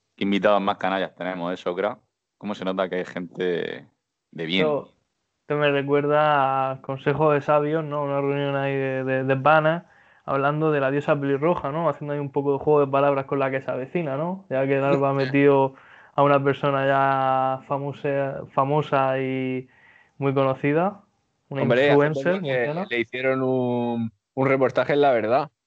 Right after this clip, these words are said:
Speaker 3: Salió ella ahí en primera foto, en primera plana, muy guapa, por cierto, como siempre. Un saludo a Anita, que seguro que está escuchando este podcast.
Speaker 2: De hecho, hay alguno de los presentes que dijo que levantaría una iglesia en su honor.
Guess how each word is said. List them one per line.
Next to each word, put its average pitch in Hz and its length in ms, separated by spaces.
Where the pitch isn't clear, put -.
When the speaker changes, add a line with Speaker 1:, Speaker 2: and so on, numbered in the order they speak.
Speaker 3:
Salió 113 340
ella 113 220
ahí 113 140
en 113 120
primera 107 380
foto, 127 420
en 107 80
primera 104 300
plana, 117 400
muy 127 120
guapa, 117 300
por 110 160
cierto, 110 280
como 95 200
siempre. 120 420
Un 123 120
saludo 123 320
a - 20
Anita, 117 420
que 101 80
seguro 104 280
que 107 80
está 107 220
escuchando 107 380
este 107 160
podcast. - 380
Speaker 2:
De 135 260
hecho, 170 500
hay 139 100
alguno 147 380
de 143 60
los 139 120
presentes 151 480
que 143 160
dijo 175 480
que 147 100
levantaría 135 480
una 160 100
iglesia 156 300
en 151 60
su 143 120
honor. 147 280